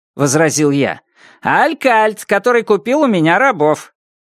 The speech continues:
«Вы оба виноваты, следовательно, никто не должен получить прибыли.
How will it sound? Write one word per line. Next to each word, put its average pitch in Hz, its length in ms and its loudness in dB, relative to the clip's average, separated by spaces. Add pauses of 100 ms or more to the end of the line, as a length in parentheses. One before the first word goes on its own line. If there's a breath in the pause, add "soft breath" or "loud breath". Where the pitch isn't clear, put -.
(280)
«Вы 392 420 0
оба 247 380 2
виноваты, 226 960 0
следовательно, 285 800 0
никто 262 560 0
не 311 160 -2
должен 226 500 0
получить 202 600 -2
прибыли. 165 760 0